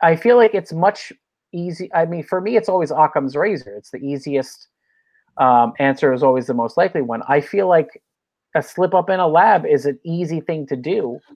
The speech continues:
with an airborne virus, and one person gets it and then they spread it. Um, if that, if it happens to be the case, and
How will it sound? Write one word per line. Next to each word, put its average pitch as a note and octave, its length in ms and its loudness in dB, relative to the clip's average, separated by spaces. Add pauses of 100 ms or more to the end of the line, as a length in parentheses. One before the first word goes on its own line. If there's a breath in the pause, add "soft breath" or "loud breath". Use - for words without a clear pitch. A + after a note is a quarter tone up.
(500 soft breath)
with D3+ 180 2
an D3 100 2
airborne C#3+ 500 4
virus, C#3 500 4
and C3 140 -2
one C3 160 -2
person C3 360 -2
gets A#2+ 240 -4
it E3 180 0
and C3+ 100 -6
then B2 120 -6
they A#2+ 120 -6
spread - 360 -4
it. D#3 160 0 (840)
Um, B2 380 2
if D#3 160 0
that, D3+ 200 4
if - 160 -4
it D3+ 60 2
happens C#3+ 400 -2
to D#3 60 -10
be D3 140 -6
the C#3+ 80 -6
case, C#3 420 -6
and B2+ 260 -6